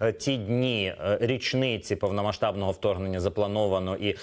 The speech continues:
звернення до Ради Федерації. А, е,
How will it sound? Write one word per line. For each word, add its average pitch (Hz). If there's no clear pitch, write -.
звернення 101
до 98
Ради 95
Федерації. 127
А, 92
е, 107